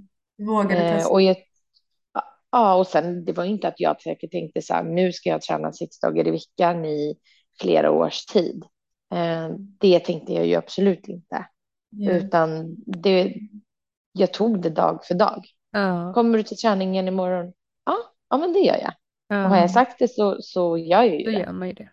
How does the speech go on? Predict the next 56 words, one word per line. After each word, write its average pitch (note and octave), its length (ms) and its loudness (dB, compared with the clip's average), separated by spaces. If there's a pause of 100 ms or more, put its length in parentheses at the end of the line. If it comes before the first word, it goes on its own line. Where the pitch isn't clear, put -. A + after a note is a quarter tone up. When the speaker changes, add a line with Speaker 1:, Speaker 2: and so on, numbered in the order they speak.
(160)
Speaker 3:
Ja. F#3 440 -2
Ja, F#3+ 60 -6
men G#3 60 0
jag A3 140 2
tänker G#3+ 340 4
Speaker 2:
Ja. A#3+ 60 6
Speaker 3:
också A3 160 2
att G3+ 120 0
så - 140 -4
mycket G#3+ 360 -2
i G#3 60 2
början G#3+ 640 2
av F#3 460 -2 (600)
sin G3 220 -6
träning, F#3 440 0
att F#3+ 120 -2
det G#3+ 60 -2
också G3+ 160 -6
handlar G3 380 -2
om F3+ 120 -2
att F3+ 120 -6
vi F3+ 40 -8
måste F3+ 500 -4
leka G3+ 460 2
träning. F#3+ 640 -2
Att F#3+ 140 -10
vi F#3+ 60 -12
kan G3 180 0
inte F#3 180 -2
ta G3 200 0
det F#3+ 80 2
på A#3+ 60 -2 (160)
Speaker 2:
Mm. A#3 180 0
Speaker 3:
allt F#3+ 260 2
för G3+ 100 -4
stort - 340 -8 (100)
allvar E3 380 0
så F3 180 -4
heller, F3+ 320 -2
utan F3 220 -2
det F3+ 60 -4
ska A3 260 0
vara G#3+ 180 0
kul E3 280 -4 (120)
och F3 80 -2
vi F3+ 60 -6
ska F#3+ 240 0
känna E3+ 320 -2
att - 140 -8
vi E3+ 260 0 (400)
får G#3 120 4
endorfiner F3 640 0
och E3 80 0
allt - 160 -8
det - 60 -6
där. - 240 -8